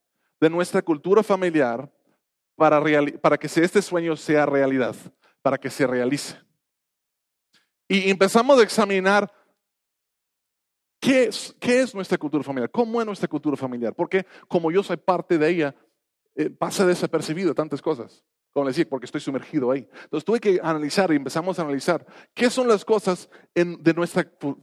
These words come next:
de nuestra fa-, cultura familiar que no están bien y que no nos están llevando a cumplir esa visión. Y,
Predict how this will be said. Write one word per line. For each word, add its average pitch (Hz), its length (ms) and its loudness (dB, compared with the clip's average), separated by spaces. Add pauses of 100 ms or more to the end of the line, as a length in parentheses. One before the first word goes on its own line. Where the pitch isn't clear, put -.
(140)
de 147 60 -10
nuestra 151 300 0
fa-, - 120 -8
cultura 190 400 0
familiar 160 440 -2 (680)
que 185 180 0
no 180 220 0
están 202 300 -2
bien 123 420 -4
y 123 80 -2
que 175 140 0
no 160 180 -2
nos 220 140 -4
están 196 200 -2
llevando 131 540 -2 (680)
a 147 140 -2
cumplir 139 320 -2
esa 127 160 -2
visión. 120 320 -8 (1040)
Y, 180 80 0